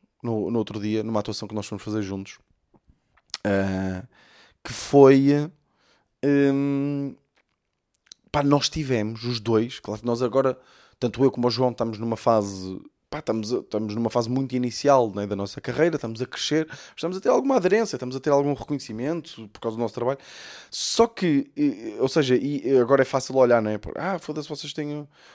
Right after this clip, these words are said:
Cubinho, tá com, com views, tipo, o teu podcast, o do, tipo, eu não partilho o Desnorte, né, temos aqui uma, uma comunidade bacana a ouvir, pá, eu não sei se isto é interessante,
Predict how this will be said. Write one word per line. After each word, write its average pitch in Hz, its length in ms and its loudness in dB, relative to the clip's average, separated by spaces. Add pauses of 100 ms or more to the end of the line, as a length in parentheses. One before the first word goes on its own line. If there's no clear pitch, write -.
(180)
Cubinho, 147 460 -2
tá 127 120 -4
com, 123 320 -2
com 113 220 -8
views, 113 260 -6
tipo, 113 240 -10
o 113 60 -8
teu 131 100 -2
podcast, 127 400 -4
o 123 40 -10
do, - 120 -16 (140)
tipo, 117 160 -6
eu 120 60 0
não 127 100 0
partilho 139 420 0
o 143 60 2
Desnorte, 143 400 0
né, 143 160 -2
temos 143 240 -2
aqui 151 220 -2
uma, 147 260 2
uma 139 140 -2
comunidade 143 420 -2
bacana 139 500 -2
a 131 40 0
ouvir, 127 320 -2
pá, 127 100 -12
eu 123 60 -10
não 127 80 -12
sei - 100 -14
se - 80 -16
isto - 80 -16
é - 60 -16
interessante, - 280 -18